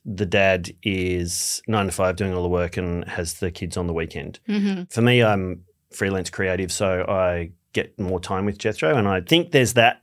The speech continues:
Speaker 1: kind of cliche that the dad's only there for the fun part. But then the flip side of that with my current partner is that it is true where, you know, she's looking after her kids. She's got a full-time job. She's got two kids. A lot of single mums do it really tough. They're not earning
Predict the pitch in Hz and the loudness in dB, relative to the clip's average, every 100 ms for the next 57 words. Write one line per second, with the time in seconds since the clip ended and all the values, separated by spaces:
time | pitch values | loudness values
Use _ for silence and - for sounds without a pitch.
0 | _ - 123 120 127 120 160 202 117 - | _ 0 2 4 4 6 4 4 4 2
1 | - 104 98 98 85 95 90 90 87 - | 4 4 6 6 4 2 4 4 4 4
2 | 92 87 90 90 117 147 - - 120 113 | 0 2 2 4 4 4 0 0 2 4
3 | 123 120 120 170 - 104 90 98 - 110 | 6 4 4 2 4 4 4 2 2 -2
4 | 101 98 87 104 110 95 85 82 90 92 | -2 -2 0 0 0 0 0 -2 -6 -6
5 | - 110 104 - - - 113 110 110 117 | -2 0 0 -2 -4 -4 0 2 4 2
6 | 147 - - 90 87 95 95 90 90 90 | 0 -2 0 0 0 0 2 2 -2 -8
7 | - 147 107 90 90 110 104 98 - - | -16 -6 -4 -4 -4 -2 -2 -2 -4 -8
8 | - 123 92 95 87 87 85 92 90 90 | -6 -4 -4 -4 -6 -6 -6 -6 -6 -10
9 | - 98 87 - 87 87 85 104 95 92 | -12 -8 -6 -6 -6 -6 -6 -6 -6 -6
10 | 85 92 87 85 87 - - 107 95 - | -6 -4 -6 -6 -10 -12 -8 -4 -4 -4
11 | 90 87 - - - - _ _ 113 107 | -6 -6 -10 -14 -20 -20 _ _ 2 4
12 | 98 104 101 113 104 95 90 92 90 - | 4 4 4 2 0 0 0 -2 -4 -4
13 | 95 82 87 98 87 98 117 - - _ | -4 -2 -2 -2 -4 -4 -6 -8 -18 _
14 | - 104 92 95 98 92 95 95 92 95 | 0 2 2 0 -2 -2 -2 -2 -2 -6